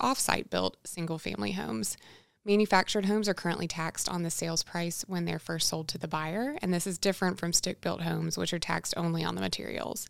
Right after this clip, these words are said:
House Bill two eighty-three creates the sales tax parity between these homes, lowering taxes for consumers trying to qualify to attain home ownership.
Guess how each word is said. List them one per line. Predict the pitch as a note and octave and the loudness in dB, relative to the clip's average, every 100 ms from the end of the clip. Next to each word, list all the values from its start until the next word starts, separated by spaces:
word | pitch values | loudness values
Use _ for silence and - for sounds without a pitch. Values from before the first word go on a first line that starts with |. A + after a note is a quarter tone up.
| - - - - | -14 -20 -20 -6
House | - G3+ | 0 2
Bill | A3 | 2
two | G3 - | 2 4
eighty-three | F#3+ F#3+ F#3 F3+ | 4 2 0 -2
creates | - F3+ F3 - | -2 -2 -2 -2
the | - | -4
sales | F3 - E3 | -4 -2 -2
tax | - E3+ D#3+ | 0 0 -2
parity | - - E3+ E3 | -6 -4 -2 -2
between | E3 E3+ - E3+ E3+ E3 - | -2 -4 -2 -2 -2 -4 -6
these | E3 E3+ | -4 -4
homes, | - E3 D#3 E3 - | -2 -4 -2 -2 -4
lowering | F3+ F3+ F#3 F3+ | 0 0 2 2
taxes | F3 E3 - E3+ - | 0 -2 -2 -2 -2
for | E3+ | -4
consumers | E3+ E3 E3 E3 E3 - | -4 -2 -2 0 0 0
trying | - E3+ | 0 0
to | E3+ | -2
qualify | - F3 F#3+ E3+ F3 F#3+ | 0 0 0 0 0 0
to | - | -2
attain | F#3+ - F#3+ F#3+ | -2 -4 -4 -2
home | F3+ F#3+ | -2 -4
ownership. | - - - - | -4 -4 -2 -2